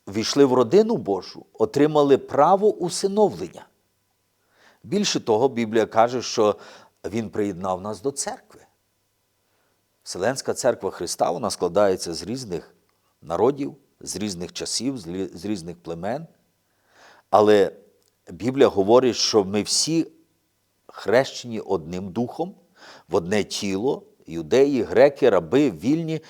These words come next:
всі напоєні одним духом. Так читаємо в посланні до Коринтян. А це означає, що ми отримали керівництво Духа Божого, і,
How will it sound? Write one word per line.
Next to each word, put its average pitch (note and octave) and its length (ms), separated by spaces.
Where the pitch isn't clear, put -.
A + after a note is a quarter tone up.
всі - 440
напоєні E3+ 840
одним A#2 720
духом. G#2 460
Так G2 160
читаємо G2 400
в E2+ 120
посланні F2+ 400
до D#2+ 140
Коринтян. D#2+ 480
А - 100
це B2+ 140
означає, B2+ 680
що A2+ 380
ми A#2 240
отримали A#2+ 840
керівництво E2+ 640
Духа D2+ 320
Божого, - 480
і, A2 140